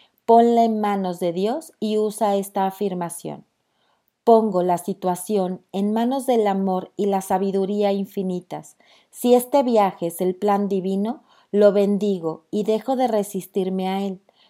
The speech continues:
Pero si no es el plan divino, te doy gracias de que se disuelva y desaparezca".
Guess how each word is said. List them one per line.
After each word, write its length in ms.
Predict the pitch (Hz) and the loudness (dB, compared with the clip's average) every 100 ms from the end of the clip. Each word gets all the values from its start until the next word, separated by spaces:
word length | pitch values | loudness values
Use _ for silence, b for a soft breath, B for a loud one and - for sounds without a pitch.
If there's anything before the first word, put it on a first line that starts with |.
| b | b
Pero 260 | - 214 208 | 2 4 4
si 200 | 202 220 | 0 -2
no 180 | 226 247 | 2 0
es 180 | 254 | 0
el 160 | 226 190 | -2 -2
plan 360 | - 202 202 202 | -2 -4 -2 -4
divino, 560 | 240 240 233 202 269 _ _ _ - | -4 -2 -4 -4 -8 _ _ _ -2
te 140 | 214 | 0
doy 220 | 202 208 | 2 2
gracias 580 | 202 208 214 214 262 247 | 2 2 2 -2 -4 -2
de 160 | 226 220 | -2 -2
que 100 | 196 | -6
se 200 | 196 185 | -4 -4
disuelva 580 | 185 - 220 220 233 | -4 -4 -4 -2 -2
y 60 | 247 | -2
desaparezca". 920 | 233 208 180 - 165 160 151 - - | -4 -6 -10 -8 -6 -6 -10 -18 -20